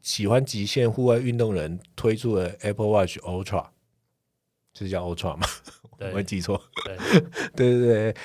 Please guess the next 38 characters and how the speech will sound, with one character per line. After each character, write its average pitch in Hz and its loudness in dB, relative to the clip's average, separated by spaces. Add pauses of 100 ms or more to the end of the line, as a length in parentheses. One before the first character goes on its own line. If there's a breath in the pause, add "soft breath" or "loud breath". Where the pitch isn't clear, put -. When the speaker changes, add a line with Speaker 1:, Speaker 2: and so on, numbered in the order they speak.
(320 loud breath)
Speaker 1:
那， 160 4
那， 165 2
那 165 2
一 165 0
款 113 2
就 127 0
是， 127 -4
是 131 -4 (100)
这 - -2
个 101 0 (140)
极 110 -2
致 123 -2
上 117 2
的 92 0
极 85 -8
致， 87 -6
那 110 -2
更 131 2
不 104 -2
用 110 0
说 104 -2 (380)
现 113 0
在 107 2
还 92 -2
有 90 -2
搭 92 -4
载 82 -8
一 85 -10
些 90 -8
卫 98 -4
星 90 -8
求 78 -10
救 85 -6
的 76 -10
功 80 -10
能 71 -10 (100)
等 80 -10
等， - -12